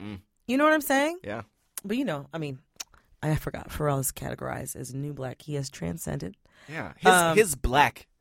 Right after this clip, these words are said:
Speaker 1: doesn't have issues with that.
Speaker 2: No, his black doesn't have issues with that.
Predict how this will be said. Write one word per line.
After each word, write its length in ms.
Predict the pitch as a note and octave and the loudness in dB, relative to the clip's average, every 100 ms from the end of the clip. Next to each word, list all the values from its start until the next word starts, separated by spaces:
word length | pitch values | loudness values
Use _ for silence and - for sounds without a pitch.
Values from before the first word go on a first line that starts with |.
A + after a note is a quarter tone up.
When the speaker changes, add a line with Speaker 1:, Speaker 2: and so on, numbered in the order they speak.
| _ | _
Speaker 1:
doesn't 240 | - G#2 G2 | -8 -6 -6
have 220 | G2 D#2+ | -10 -10
issues 280 | - - - | -12 -14 -16
with 120 | - | -16
that. 180 | - - - | -16 -16 -4
Speaker 2:
No, 140 | F#3+ D#3+ | -2 0
his 220 | E3+ G3+ | -2 -4
black 180 | D#3 C#3+ | -4 -4
doesn't 180 | C3+ C#3 | -8 -8
have 140 | C#3+ | -8
issues 260 | C3+ C#3 C3 | -8 -12 -14
with 120 | - | -12
that. 200 | - | -14